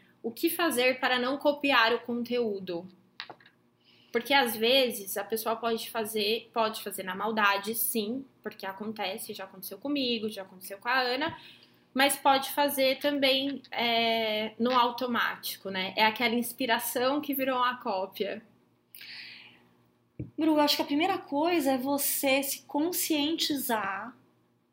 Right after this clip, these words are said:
Speaker 2: acho que a primeira, de que copiar é uma grande bobagem.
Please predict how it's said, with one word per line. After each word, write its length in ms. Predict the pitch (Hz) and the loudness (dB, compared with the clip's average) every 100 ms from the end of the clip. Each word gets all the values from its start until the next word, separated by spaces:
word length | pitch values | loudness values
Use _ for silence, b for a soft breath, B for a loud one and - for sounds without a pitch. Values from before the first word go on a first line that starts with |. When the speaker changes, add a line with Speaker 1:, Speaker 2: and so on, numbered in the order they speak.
| _ _ _ _ _ - | _ _ _ _ _ -14
Speaker 2:
acho 120 | - | -10
que 60 | 254 | -8
a 40 | |
primeira, 600 | - 381 240 185 180 185 _ | -4 -2 -2 -4 -8 -14 _
de 140 | 208 226 | -14 -10
que 120 | 269 | -4
copiar 680 | - 285 269 226 226 240 254 | -2 -2 0 0 0 0 -2
é 40 | |
uma 140 | 254 240 | -2 -2
grande 420 | 240 254 285 277 | -2 -2 -2 0
bobagem. 640 | 277 220 175 185 196 196 | -2 -2 -6 -6 -8 -8